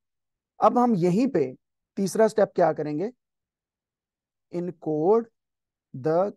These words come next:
categorical variables। सारे के सारे कैटेगोरिकल वेरिएबल्स को हम इनकोड करेंगे। डीएफ़ के अंदर सेक्स को भी करेंगे इनकोड,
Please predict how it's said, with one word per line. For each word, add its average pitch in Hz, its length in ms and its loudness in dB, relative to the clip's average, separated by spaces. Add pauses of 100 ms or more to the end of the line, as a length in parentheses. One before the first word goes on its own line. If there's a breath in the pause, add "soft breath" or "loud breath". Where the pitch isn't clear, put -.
(100)
categorical 151 1400 -4 (240)
variables। 143 1600 -6 (1300)
सारे 220 260 2
के 247 80 2
सारे 220 200 4
कैटेगोरिकल 190 600 0
वेरिएबल्स 170 480 -2
को 185 80 -6
हम 180 140 -6
इनकोड 160 460 -6
करेंगे। 117 340 -10 (800)
डीएफ़ 180 360 2
के 214 100 0
अंदर 170 360 -2 (1300)
सेक्स - 360 -6
को 214 120 4
भी 233 100 -2
करेंगे 214 340 0
इनकोड, 196 360 -4